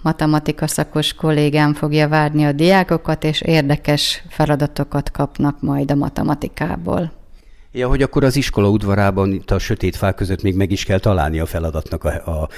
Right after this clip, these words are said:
Speaker 2: helyét. Mo-, tehát ez ilyen, ilyen, minek is volt, mi is volt annak idején, amikor ilyen katonai feladatokat hajtottunk végre,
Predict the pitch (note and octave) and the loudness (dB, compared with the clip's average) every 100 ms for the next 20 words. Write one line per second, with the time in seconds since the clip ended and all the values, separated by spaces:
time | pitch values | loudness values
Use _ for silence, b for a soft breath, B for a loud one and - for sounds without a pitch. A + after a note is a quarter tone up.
0 | B F2+ E2+ F2+ E2 D#2+ G2+ F#2 G#2+ F#2+ | B -4 0 0 0 -2 -2 0 0 0
1 | G2 G2 F#2 F#2 F#2 B B - G2 F#2+ | 0 2 2 2 -2 B B 0 4 4
2 | F#2 F#2 - B B - G#2+ G#2 G2+ - | 4 2 0 B B 2 2 2 0 0
3 | G2 G2 E2+ F#2+ G#2 G#2 - G2+ G2 G2 | 0 -2 -4 -2 2 2 2 0 0 0
4 | F#2+ G#2 G2 F#2+ F#2+ F#2 - F#2 F2+ - | 0 0 0 2 2 0 -2 0 0 2
5 | G2 F2 D#2+ F2 - F2 E2+ D#2+ F2 F2 | 2 2 0 -2 -2 -2 -2 -2 -2 -4
6 | F2 - - G2 F2+ - - F#2 F2+ F#2 | -4 -6 -6 -2 0 0 -2 -2 -2 -2
7 | F2 F2 F2+ | -2 0 0